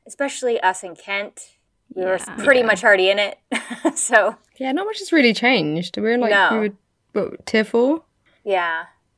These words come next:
Speaker 1: So we
Speaker 3: Yeah.
Speaker 1: are there. One thing that changed in my life, though, was, um, the kids did not go back to school. So, joy. Um, <laughs> and so last lockdown, where the kids were off school last year, my daughter was in reception. So that's, like, their first year.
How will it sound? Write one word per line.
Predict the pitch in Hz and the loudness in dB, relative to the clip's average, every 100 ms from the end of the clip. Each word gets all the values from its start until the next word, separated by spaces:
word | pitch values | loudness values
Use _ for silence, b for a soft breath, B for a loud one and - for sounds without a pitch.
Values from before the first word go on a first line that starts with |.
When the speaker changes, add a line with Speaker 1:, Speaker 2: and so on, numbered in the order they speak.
| - | -8
Speaker 1:
So | 190 196 | -2 0
we | 185 | 2
Speaker 3:
Yeah. | 185 | 0
Speaker 1:
are | 165 160 160 165 _ | -2 -6 -8 -12 _
there. | 175 170 160 156 B B | -14 -8 -6 -8 B B
One | - 254 381 | 2 6 6
thing | 427 349 | 4 2
that | 262 | 2
changed | 277 233 | 2 2
in | 214 | 4
my | 208 | 4
life, | 220 170 - | 6 4 2
though, | 156 165 | -4 -4
was, | 170 165 160 | -4 -6 -6
um, | 175 175 - - | -6 -8 -16 -6
the | 196 190 - | -2 -2 -4
kids | - 262 | -6 -8
did | - | -4
not | 202 196 | -4 -4
go | |
back | 196 214 | -4 -4
to | 185 | -8
school. | - 262 220 170 - _ | -4 0 0 -2 -8 _
So, | - 196 185 175 175 _ _ _ | 2 4 4 2 -4 _ _ _
joy. | 196 156 170 233 b b _ | -2 0 0 -2 b b _
Um, | 208 208 196 196 - - | 0 2 -2 -8 -8 -6
<laughs> | - - - - _ _ _ | -6 -10 -20 -20 _ _ _
and | 240 233 220 214 - _ - | -2 2 2 0 -4 _ -14
so | - - 233 | -8 0 0
last | 233 262 311 339 - | 4 6 6 4 2
lockdown, | 220 190 214 185 180 196 240 - _ _ _ _ | 0 0 0 2 2 -4 -10 -16 _ _ _ _
where | - | -4
the | 196 | -4
kids | 196 214 | -4 0
were | 196 | 0
off | 180 | 0
school | - 196 170 190 | 0 0 2 0
last | 190 175 - | 0 -2 -2
year, | 214 175 175 180 | 2 4 4 2
my | 190 | 0
daughter | 175 175 | 0 0
was | 180 175 | -2 -4
in | 170 170 - | -12 -14 -16
reception. | 170 170 - - - 262 320 302 | -10 -10 -8 -8 -8 -8 -10 -8
So | 220 | 2
that's, | 226 - - - - - | 2 2 -8 -10 -14 -12
like, | 190 | -12
their | 175 175 | -12 -4
first | 254 240 - | 0 0 0
year. | 202 185 180 180 | 0 2 2 0